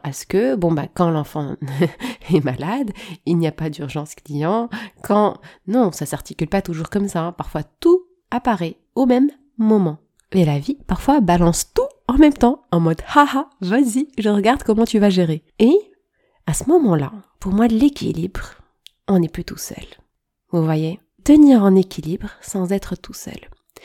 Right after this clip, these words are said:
C'est comme si, imaginez qu'il y a plein de choses qui viennent sur vous, tous les poids que vous devez porter. Et à ce moment-là, à ce,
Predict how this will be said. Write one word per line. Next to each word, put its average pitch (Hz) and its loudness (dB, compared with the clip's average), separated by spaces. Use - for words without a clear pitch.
C'est - -2
comme 226 2
si, - 2
imaginez 202 4
qu'il - -10
y 147 -6
a - -20
plein 262 2
de 220 4
choses 202 -8
qui 180 -10
viennent 202 -4
sur 175 -10
vous, 170 -10
tous 311 6
les 294 6
poids 208 -6
que 208 -2
vous 180 0
devez 240 2
porter. - -8
Et 175 2
à 170 2
ce - -2
moment-là, 214 4
à 190 -6
ce, - -10